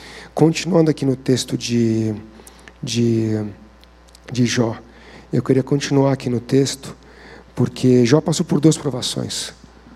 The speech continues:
O livro de Jó fala sobre essas pro-, provações. É um livro extenso, são quarenta e dois capítulos, mas eu recomendo a leitura, não vai ser possível passar por todos aqui, mas eu quero ler com vocês aqui as provações,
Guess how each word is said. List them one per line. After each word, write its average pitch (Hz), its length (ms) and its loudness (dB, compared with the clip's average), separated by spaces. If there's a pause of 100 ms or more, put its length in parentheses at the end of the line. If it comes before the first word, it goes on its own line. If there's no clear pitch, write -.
(300)
O 123 320 0
livro 143 300 2
de 139 60 -4
Jó 139 280 0
fala 147 380 -2
sobre 135 180 -6
essas 117 160 -8
pro-, 117 380 -4 (440)
provações. - 840 -2 (500)
É 147 100 0
um 139 160 4
livro 139 280 4
extenso, - 680 -2 (460)
são 127 320 -6
quarenta 139 380 2
e - 20 6
dois 131 420 -2 (120)
capítulos, 143 760 -2 (760)
mas 117 280 0
eu - 120 -4
recomendo 127 460 2
a 127 40 -2
leitura, 139 600 2
não 123 120 -6
vai 123 160 -4
ser 120 460 -2 (180)
possível 135 380 0
passar 127 300 -6
por - 180 -6
todos 123 240 -2
aqui, 123 160 -4
mas 147 400 0 (420)
eu 156 60 -6
quero 160 240 2
ler 147 160 6
com 131 140 -4
vocês 127 420 0
aqui 123 180 -4
as 120 140 -2
provações, 143 880 -2